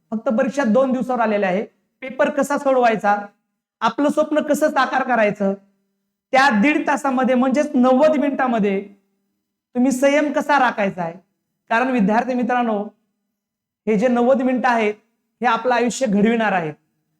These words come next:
आणि हेच नव्वद मिनिटं आपलं आयुष्य बिघडविणारे पण आहेत.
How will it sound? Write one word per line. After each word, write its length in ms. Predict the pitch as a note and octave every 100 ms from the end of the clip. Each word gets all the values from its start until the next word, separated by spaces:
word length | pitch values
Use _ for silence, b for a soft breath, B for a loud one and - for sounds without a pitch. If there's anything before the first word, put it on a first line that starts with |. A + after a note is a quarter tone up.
| _
आणि 160 | A3+ B3+
हेच 320 | F3+ D4 E4
नव्वद 280 | E4 E4 E4
मिनिटं 400 | D4+ C#4 A3+ A3 - - _
आपलं 260 | A3+ A3+ C#4+
आयुष्य 300 | C4+ C4 D4+
बिघडविणारे 560 | A3+ A3+ C4+ C4+ B3+
पण 180 | A#3+ G#3+
आहेत. 200 | F#3+ D#3+